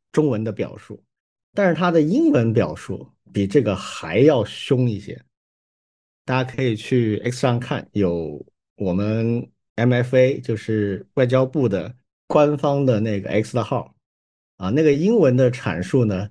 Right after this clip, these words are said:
让很多美国人不适了，就是下面的评论非常的多。这是第一次外交部的一个说法在美国的人群当中产生了巨大的影响，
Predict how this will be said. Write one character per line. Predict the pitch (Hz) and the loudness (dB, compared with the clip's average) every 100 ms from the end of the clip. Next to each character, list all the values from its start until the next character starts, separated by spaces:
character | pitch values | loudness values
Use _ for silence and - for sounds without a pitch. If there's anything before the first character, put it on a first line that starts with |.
| _ | _
让 | 143 131 | 0 2
很 | 123 92 92 | 0 -2 2
多 | 135 | 4
美 | 135 90 | 4 4
国 | 113 | 2
人 | 110 104 | 2 0
不 | 104 | -2
适 | - 135 | -2 -2
了， | 90 - _ _ | -4 -8 _ _
就 | 113 | -6
是 | 107 | -4
下 | - 135 | -2 2
面 | 131 | 4
的 | 127 | 4
评 | 123 - 120 | 2 -2 2
论 | 143 123 | 4 4
非 | - 165 160 | 4 2 4
常 | 110 | 0
的 | 110 | -4
多。 | 98 95 113 - _ _ _ _ _ _ | -4 -6 -8 -16 _ _ _ _ _ _
这 | 160 | 0
是 | - 151 | 2 -2
第 | 139 190 196 | 2 4 6
一 | 208 | 4
次 | 196 - 127 92 | 2 0 0 2
外 | 135 147 | 2 4
交 | 160 | 4
部 | 180 156 | 4 4
的 | |
一 | 101 | 4
个 | 104 | 2
说 | 101 139 127 | 0 2 2
法 | 123 69 | 2 -4
在 | 90 117 | -2 0
美 | 104 104 90 85 | 2 4 2 0
国 | 90 90 131 | 0 2 4
的 | 156 113 80 | 6 4 0
人 | 101 98 | 0 0
群 | 117 107 110 | 0 0 2
当 | 110 | 2
中 | 110 113 | 0 -2
产 | - 73 | -4 -8
生 | 107 107 | -4 -2
了 | 104 95 | -2 -4
巨 | - 160 | 2 4
大 | 131 104 | 4 0
的 | |
影 | 92 90 | -4 -8
响， | 107 - | -12 -16